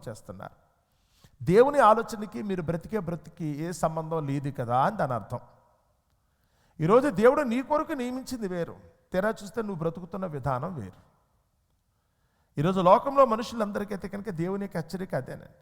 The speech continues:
అప్పుడు దావీదు గారు ఇక్కడ అంటాడు, "నా ఎడల నువ్వు జరిగించిన ఆశ్చర్య క్రియలను, మా ఎడల నీకున్న తలంపులను బహు విస్తారములు, వాటిని వివరించి చెప్పేదని అనుకుంటున్నా,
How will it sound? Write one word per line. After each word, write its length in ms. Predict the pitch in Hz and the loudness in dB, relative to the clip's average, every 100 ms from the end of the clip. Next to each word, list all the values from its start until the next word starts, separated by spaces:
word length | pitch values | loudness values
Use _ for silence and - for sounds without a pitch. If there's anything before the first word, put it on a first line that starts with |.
| _ - | _ -20
అప్పుడు 200 | - 247 | -16 -2
దావీదు 400 | 151 156 208 208 | 2 2 0 -6
గారు 140 | 208 | -8
ఇక్కడ 180 | 180 170 | -4 -4
అంటాడు, 420 | 160 185 185 247 - - _ _ _ _ _ - | -2 0 0 0 -4 -20 _ _ _ _ _ -10
"నా 360 | 139 139 147 226 | -6 2 6 8
ఎడల 240 | 277 320 | 10 10
నువ్వు 220 | 339 311 | 8 -2
జరిగించిన 520 | 202 214 226 277 285 | 0 -2 -2 -8 -2
ఆశ్చర్య 440 | 208 190 - 233 220 | 0 0 -2 -6 -6
క్రియలను, 520 | - 190 196 190 220 - - | -6 -4 -2 -4 -6 -12 -8
మా 220 | 147 151 | 0 2
ఎడల 160 | 180 220 | 2 0
నీకున్న 460 | 226 208 208 196 | -2 -6 -6 -6
తలంపులను 680 | 185 170 160 190 - 170 175 | -4 -2 -2 -2 -6 -8 -8
బహు 240 | 175 156 175 | -6 -4 -4
విస్తారములు, 680 | 156 - 147 131 117 101 - - _ _ _ _ - | -6 0 2 2 -2 -12 -18 -20 _ _ _ _ 4
వాటిని 340 | 226 311 285 | 4 4 -6
వివరించి 520 | 180 196 277 330 - | -4 -2 -2 -4 -10
చెప్పేదని 460 | - 226 - 247 220 | -4 -4 0 -2 0
అనుకుంటున్నా, 840 | 180 170 147 151 120 110 87 82 | -4 -6 -10 -6 -4 -4 -6 -12